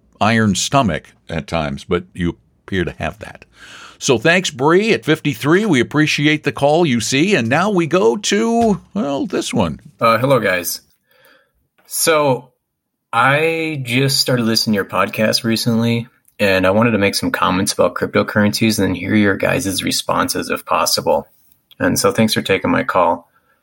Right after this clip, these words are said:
Speaker 2: So about some of the stuff I heard, I just have some comments about cryptocurrencies, and I think, uh,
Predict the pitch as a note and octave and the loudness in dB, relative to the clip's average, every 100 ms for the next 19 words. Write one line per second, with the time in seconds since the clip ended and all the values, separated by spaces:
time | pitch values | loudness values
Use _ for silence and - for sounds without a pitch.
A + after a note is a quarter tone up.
0 | _ _ _ _ _ _ _ _ _ _ | _ _ _ _ _ _ _ _ _ _
1 | - - D3+ C#3 C3+ - _ _ _ _ | -12 -4 2 2 2 -2 _ _ _ _
2 | _ _ _ - A#2+ C3+ D3 C#3 C3+ A#2+ | _ _ _ -4 0 2 2 2 2 2
3 | A2 - A2 G#2 G2+ F#2 G2 G2+ A2+ A2 | 0 0 0 2 2 2 2 2 0 -4
4 | - _ _ _ _ _ A2 G#2 G#2+ C3 | -16 _ _ _ _ _ -2 0 0 -2
5 | C#3 C3+ A2+ G#2 G#2 G2+ F#2+ F#2+ G2+ - | 0 0 0 -2 -2 -2 -4 0 0 0
6 | - F#2+ - F2+ F2+ - F2 - F#2 F#2+ | -4 -4 -4 -4 -4 -6 -6 -4 -4 -2
7 | G#2+ F#2 - G#2 F#2 F2 F2 E2 | -2 -2 -2 2 2 4 2 2